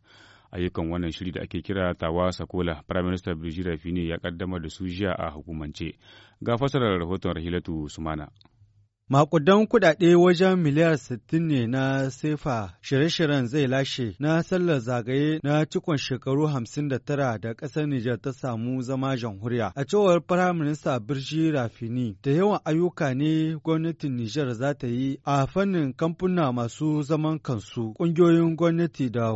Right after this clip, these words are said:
Speaker 2: kuma ƙananan hukumomin yankin. Tsarin Tawa Sakola zai mayar da hankali na yi wa hanyoyi da ke akwai gyaran fuska,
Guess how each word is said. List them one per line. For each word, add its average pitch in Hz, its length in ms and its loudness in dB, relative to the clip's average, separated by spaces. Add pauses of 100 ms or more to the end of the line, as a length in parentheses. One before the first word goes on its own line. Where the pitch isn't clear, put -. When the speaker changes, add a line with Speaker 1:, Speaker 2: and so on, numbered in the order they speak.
Speaker 2:
kuma 139 580 2
ƙananan 151 440 2
hukumomin 131 800 0
yankin. 127 480 0
Tsarin 202 460 4
Tawa 170 460 4
Sakola 151 600 0 (220)
zai 156 260 2
mayar 151 320 4
da 135 200 0
hankali 135 760 0 (180)
na 143 100 2
yi 170 140 6
wa 180 160 6
hanyoyi 156 520 4
da 147 100 0
ke - 180 -10
akwai 139 320 -4
gyaran 139 380 0
fuska, 127 420 -6